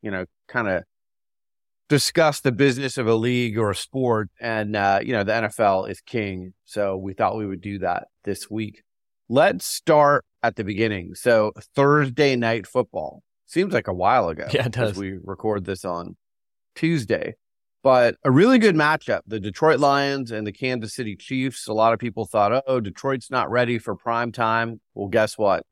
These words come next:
Speaker 1: They were. They won the game in Kansas City. They look, uh, like a team to be reckoned with. But on the business end of things, the ratings were huge. So Lions Chief,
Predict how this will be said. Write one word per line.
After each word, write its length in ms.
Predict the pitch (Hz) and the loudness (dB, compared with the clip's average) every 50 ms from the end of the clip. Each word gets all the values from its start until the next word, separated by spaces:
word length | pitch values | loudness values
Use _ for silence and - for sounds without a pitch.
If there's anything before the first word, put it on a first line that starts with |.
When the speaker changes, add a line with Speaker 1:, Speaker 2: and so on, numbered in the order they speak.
| _ _ _ | _ _ _
Speaker 1:
They 140 | - 135 151 | 2 2 2
were. 460 | 139 - 147 175 170 170 180 190 170 - _ _ _ _ _ _ _ _ _ _ _ | 2 4 4 4 6 6 4 4 2 0 _ _ _ _ _ _ _ _ _ _ _
They 160 | - 147 151 | 2 2 4
won 240 | 147 143 143 147 147 | 4 2 2 2 2
the 120 | 151 147 | 0 0
game 280 | 127 143 135 135 131 127 | 0 0 0 0 -2 -4
in 200 | 127 131 131 117 | -6 -6 -8 -8
Kansas 380 | - 139 127 123 110 95 101 - | -8 -6 -6 -4 -4 -6 -8 -6
City. 440 | - 120 113 110 113 107 104 - _ _ _ _ _ _ _ _ _ _ _ | -4 -2 0 0 0 0 -2 -6 _ _ _ _ _ _ _ _ _ _ _
They 220 | 120 117 113 110 | 0 2 2 2
look, 320 | 104 104 107 107 104 101 - _ _ _ _ _ _ _ - | 2 2 2 2 2 0 -2 _ _ _ _ _ _ _ -6
uh, 320 | 98 101 101 101 101 104 | -4 -2 0 0 0 -2
like 200 | 104 110 104 92 | -2 -4 -4 -4
a 60 | 107 101 | -6 -12
team 280 | - - 120 113 110 | -8 -6 -6 -6 -6
to 80 | 98 95 | -6 -8
be 100 | 101 98 | -8 -8
reckoned 520 | 92 95 98 101 104 - 120 101 95 92 | -2 0 0 0 0 -2 -6 -6 -4 -6
with. 240 | 95 95 101 - - _ _ _ _ _ _ _ _ _ _ | -6 -6 -8 -8 -10 _ _ _ _ _ _ _ _ _ _
But 260 | 139 135 131 127 - - _ _ | 2 2 2 2 0 -4 _ _
on 260 | - 139 139 139 135 127 | -2 0 0 2 0 0
the 80 | 120 | -2
business 600 | 101 98 135 180 226 254 240 233 269 233 165 - - | -2 0 0 0 0 0 -4 -4 -4 -4 -4 -4 -6
end 360 | - 120 117 110 104 101 98 | -6 -4 -4 -4 -4 -4 -4
of 260 | 92 104 107 98 - | -4 -4 -4 -4 -4
things, 600 | _ 117 107 104 101 101 101 101 101 95 - - _ _ _ _ _ - | _ -4 -4 -4 -4 -6 -8 -10 -12 -14 -16 -20 _ _ _ _ _ -6
the 160 | 110 123 120 | -2 0 2
ratings 480 | 117 135 139 143 135 131 123 113 95 | 2 4 4 4 4 2 0 -2 -4
were 140 | 87 87 92 | -8 -12 -14
huge. 380 | - - - 110 98 - - - _ _ _ _ _ | -16 -12 -12 -10 -10 -12 -14 -18 _ _ _ _ _
So 400 | - - 143 135 127 120 110 - _ _ _ _ _ _ | -10 -2 2 2 2 2 2 -2 _ _ _ _ _ _
Lions 500 | 113 135 151 185 208 208 214 185 156 - | 0 2 2 2 2 2 0 -2 -4 -6
Chief, 640 | - - - - 147 135 120 113 113 - - - _ | -14 -18 -8 -4 -4 -4 -2 -4 -8 -10 -16 -20 _